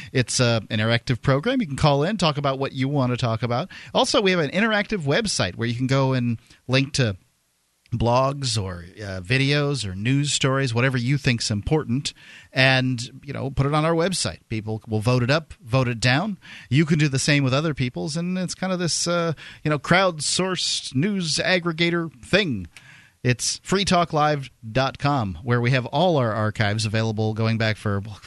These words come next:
five years or something like that, completely available to you for free, um, at archives dot free talk live dot com. So, Demo, I've got a story here. And this one is from A B C News,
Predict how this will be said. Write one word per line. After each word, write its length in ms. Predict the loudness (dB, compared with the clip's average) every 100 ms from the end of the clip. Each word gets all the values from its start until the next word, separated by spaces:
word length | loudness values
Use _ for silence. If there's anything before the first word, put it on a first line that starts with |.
| -8
five 280 | 0 0 2
years 340 | 0 -2 -2
or 60 | -4
something 340 | -4 -4 -4
like 160 | -8 -6
that, 160 | -6 -2
completely 480 | -2 0 -2 0
available 400 | 0 0 -2 -4 -6
to 140 | -6
you 120 | -6
for 180 | -4 -6
free, 360 | -2 0 0 -2 -8 -14 -12 -12
um, 320 | -6 -4 -4 0
at 380 | 0 0 -2 -6 -2
archives 460 | 0 2 0 -2 -4
dot 220 | -6 -6
free 160 | -8 -4
talk 260 | -4 -4
live 260 | -4 -6 -6 _
dot 220 | -2 -2
com. 340 | 2 2 2 -2 _ -20 -20 -4
So, 180 | -2 2
Demo, 400 | 4 4 2 -2 -12 -20
I've 120 | -8
got 140 | -6
a 60 | -4
story 440 | -4 -4 -4 -6
here. 200 | -10 -14 -18 _ _ _ _ _ _ -18 -18 -6
And 280 | 2 2 2
this 320 | -4 -6 -4 -2
one 180 | -2
is 160 | 0 0
from 280 | 2 0 2
A 100 | 0
B 120 | -2
C 440 | -2 -2 0 -2 -2
News, 640 | 2 4 4 2 0 -2